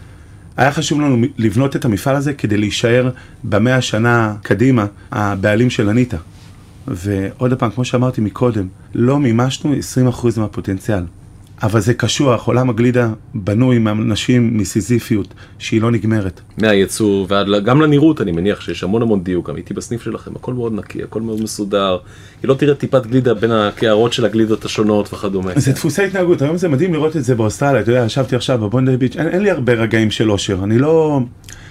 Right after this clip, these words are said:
Speaker 1: יש לנו שנה מאוד מאתגרת. יש פה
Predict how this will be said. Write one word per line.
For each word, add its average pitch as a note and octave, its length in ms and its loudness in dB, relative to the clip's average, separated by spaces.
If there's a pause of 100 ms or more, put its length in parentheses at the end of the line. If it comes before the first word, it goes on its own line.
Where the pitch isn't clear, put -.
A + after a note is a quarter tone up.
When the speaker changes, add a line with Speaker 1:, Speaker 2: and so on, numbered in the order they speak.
(160)
Speaker 1:
יש C3 260 0
לנו C#3+ 120 0
שנה B2 260 0
מאוד B2 240 2
מאתגרת. F#2 540 -2 (760)
יש B2+ 220 2
פה B2 480 2